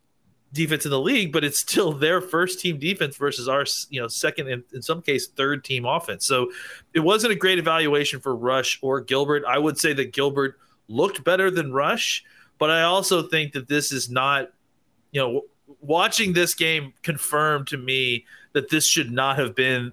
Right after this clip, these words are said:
the, the method for evaluating which one of these two would be a better backup quarterback. I still am not sure that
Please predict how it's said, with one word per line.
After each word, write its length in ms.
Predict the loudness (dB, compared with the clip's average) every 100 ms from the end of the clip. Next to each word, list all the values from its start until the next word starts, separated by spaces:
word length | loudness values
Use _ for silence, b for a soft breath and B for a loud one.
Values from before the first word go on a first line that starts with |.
| -4
the, 300 | 0 0 0
the 120 | -2 0
method 460 | 0 0 0 -2
for 340 | -2 0 0 -2
evaluating 640 | 0 2 2 2 2 0
which 240 | -4 -6 -4
one 140 | -4
of 80 | -2
these 180 | -4 -6
two 420 | -2 0 0 -4 b b b
would 140 | -2 2
be 140 | 0
a 40 |
better 240 | 2 0 0
backup 380 | 0 -2 -4 -4
quarterback. 520 | -2 0 0 -2 -6 b b b b -2
I 140 | 0
still 260 | 0 2 2
am 80 | 2
not 160 | 0
sure 260 | 0 0 0
that 200 | -2